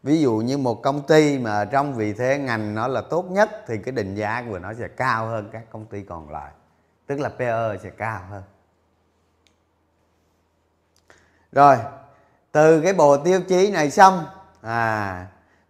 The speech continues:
chúng ta chuyển sang một cái công đoạn mới, đó là định giá cổ phiếu hiện tại. À, nhiều người,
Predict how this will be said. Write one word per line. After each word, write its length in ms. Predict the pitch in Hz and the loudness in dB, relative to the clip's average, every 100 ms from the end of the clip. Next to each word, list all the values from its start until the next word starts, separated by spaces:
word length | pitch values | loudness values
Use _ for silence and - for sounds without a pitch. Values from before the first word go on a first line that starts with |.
| - | -10
chúng 160 | 135 | -2
ta 140 | 147 143 | 2 0
chuyển 380 | 120 107 101 107 | 0 -4 -4 -4
sang 380 | 139 131 135 143 - _ _ _ _ _ _ _ _ _ | -2 -2 -4 -10 -20 _ _ _ _ _ _ _ _ _
một 240 | 101 98 - | -10 -10 -10
cái 120 | 123 123 | -12 -2
công 260 | 143 139 117 | -2 -2 -4
đoạn 360 | 90 82 90 | -6 -6 -12
mới, 280 | 98 101 110 - _ _ _ _ _ - | -6 -6 -6 -12 _ _ _ _ _ -10
đó 160 | 92 | -10
là 160 | 95 85 85 _ _ _ _ | -10 -14 -20 _ _ _ _
định 360 | - 107 98 98 | -10 -8 -8 -8
giá 320 | 104 107 117 113 | -4 -4 -6 -8
cổ 160 | 90 | -10
phiếu 360 | 85 107 110 117 117 _ _ _ _ | -8 -8 -8 -8 -12 _ _ _ _
hiện 280 | 95 85 80 | -14 -14 -12
tại. 240 | 80 71 71 _ _ _ _ _ _ _ _ _ _ _ _ _ _ _ _ _ _ _ _ _ _ _ _ _ _ _ _ _ _ _ _ _ | -14 -16 -20 _ _ _ _ _ _ _ _ _ _ _ _ _ _ _ _ _ _ _ _ _ _ _ _ _ _ _ _ _ _ _ _ _
À, 180 | - 143 | -4 -2
nhiều 280 | 151 147 135 | 0 0 0
người, 340 | 139 139 127 | 2 2 0